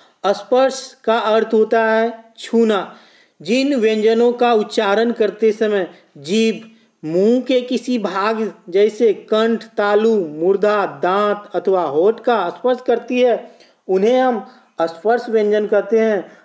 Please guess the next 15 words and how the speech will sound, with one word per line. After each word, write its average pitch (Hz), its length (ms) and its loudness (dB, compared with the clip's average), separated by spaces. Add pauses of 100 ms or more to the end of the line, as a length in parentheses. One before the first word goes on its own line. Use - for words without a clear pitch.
(200)
स्पर्श 254 520 0
व्यंजनों 226 440 2
की 233 140 -4
संख्या 226 680 -2 (460)
पच्चीस 233 480 -2
है। 214 400 0 (240)
स्पर्श 226 460 -2
व्यंजनों 214 420 0
की 214 120 -4
संख्या 233 640 0 (440)
पच्चीस 202 560 -2
है। 208 460 -2 (1300)
कवर्ग 220 440 2
से 247 240 0
लेकर 240 400 2